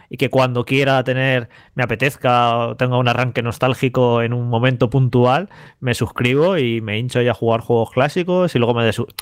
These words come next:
no sé, a mí me gusta esa idea. Lo, no sé si es que no la están vendiendo a lo mejor demasiado bien. Luego, aparte es eso, parecía como que era un extra del juego online, ¿no? Que lo principal era pagar para jugar online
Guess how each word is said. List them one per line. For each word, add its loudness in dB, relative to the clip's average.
no 2
sé, 0
a 0
mí -2
me 0
gusta 0
esa -2
idea. 0
Lo, -2
no 0
sé 2
si -2
es 0
que 0
no 2
la 2
están -2
vendiendo 2
a 2
lo 0
mejor -2
demasiado 2
bien. 0
Luego, 2
aparte 0
es -6
eso, -2
parecía -2
como -2
que 0
era 0
un 4
extra -2
del 0
juego 0
online, 2
¿no? -4
Que -2
lo 2
principal 0
era 2
pagar 0
para -6
jugar -2
online -2